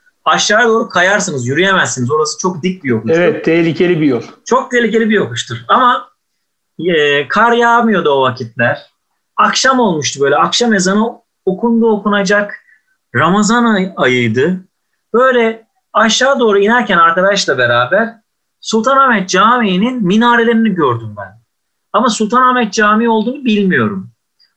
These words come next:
Speaker 1: "Aa," dedim, "ne kadar güzel görünüyor." Arkadaşım da vardı, İsmail.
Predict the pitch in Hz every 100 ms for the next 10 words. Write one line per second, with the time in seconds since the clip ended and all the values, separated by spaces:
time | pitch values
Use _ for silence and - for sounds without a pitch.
0 | _ 202 240 254 247 240 240 226 220 185
1 | 175 165 147 151 147 147 143 135 - _
2 | - - 151 160 156 - 156 127 120 120
3 | 127 120 110